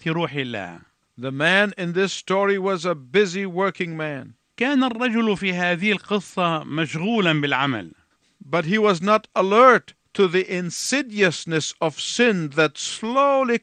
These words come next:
Speaker 2: crept into his life.
Speaker 1: ولكنه لم يكن متنبها إلى مكر وغدر الخطية التي تسللت ببطء إلى حياته.
Speaker 2: He was diligent.
Speaker 1: كان مجتهدًا.
Speaker 2: But he failed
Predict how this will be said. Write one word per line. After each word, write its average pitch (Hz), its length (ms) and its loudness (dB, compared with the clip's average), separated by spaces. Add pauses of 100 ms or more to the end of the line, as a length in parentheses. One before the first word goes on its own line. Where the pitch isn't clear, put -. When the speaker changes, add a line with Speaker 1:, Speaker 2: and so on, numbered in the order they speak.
Speaker 2:
crept - 360 -4
into 175 240 -4
his 147 180 -6
life. 113 580 -8 (140)
Speaker 1:
ولكنه 233 640 2
لم 233 220 6
يكن 220 340 4
متنبها 196 1000 0 (500)
إلى 185 360 0
مكر 190 460 0
وغدر 180 560 0
الخطية 170 840 0 (580)
التي 185 460 0
تسللت 175 720 0
ببطء 160 600 -4
إلى 156 360 0
حياته. 139 600 -2 (100)
Speaker 2:
He 135 120 -4
was 156 200 -2
diligent. 156 680 -2 (160)
Speaker 1:
كان 120 300 -2
مجتهدًا. 127 800 -2
Speaker 2:
But 139 160 0
he 139 160 -4
failed 190 520 0